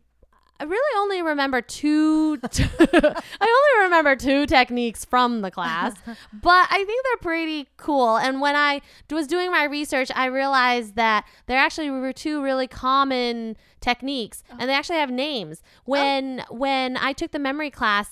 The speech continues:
Speaker 1: the, the instructor really just spent time teaching us a technique, but he didn't really give us the research behind it or what it was called. He was just like, "I'm gonna teach you how to remember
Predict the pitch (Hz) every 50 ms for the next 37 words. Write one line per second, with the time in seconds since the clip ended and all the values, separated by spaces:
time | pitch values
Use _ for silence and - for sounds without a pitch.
0 | - 208 233 240 233 226 220 214 214 202 196 160 185 233 233 233 - - 302 302
1 | - 262 226 240 240 254 247 214 220 208 - - 240 226 180 170 - 233 220 220
2 | 214 202 - - 254 226 - 254 240 240 233 - 214 - 214 - 247 294 277 -
3 | 233 220 - 262 262 285 254 254 247 240 233 220 190 220 202 220 - - 196 180
4 | 214 226 214 - 240 226 - - 214 214 226 220 220 220 220 214 214 214 202 175
5 | 170 180 196 202 208 214 202 185 180 - - - 226 226 226 220 220 220 214 -
6 | - - - _ - 285 277 262 233 247 - 226 - - - - - - - 262
7 | 311 359 359 330 349 330 - - 302 311 311 302 - - - _ - 277 269 269
8 | 269 262 - 269 254 240 233 233 240 247 254 247 262 254 247